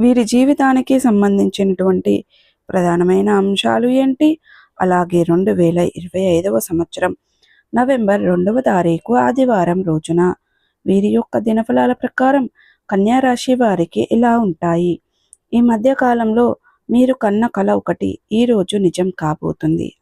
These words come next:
అయితే ఎటువంటి కల నిజమయ్యే అవకాశాలు కనిపిస్తున్నాయి, అలాగే ఎటువంటి అనుకూల, ఎటువంటి ప్రతికూల ఫలితాలు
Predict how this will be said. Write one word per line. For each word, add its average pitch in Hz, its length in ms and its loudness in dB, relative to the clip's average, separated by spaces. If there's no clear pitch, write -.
అయితే 170 380 -2
ఎటువంటి 208 460 -2
కల 190 420 -2
నిజమయ్యే 269 420 2
అవకాశాలు 247 720 0
కనిపిస్తున్నాయి, 185 960 0
అలాగే 175 320 0
ఎటువంటి 170 500 -2
అనుకూల, 165 560 -2
ఎటువంటి 214 460 -2
ప్రతికూల 202 520 -4
ఫలితాలు 190 640 -2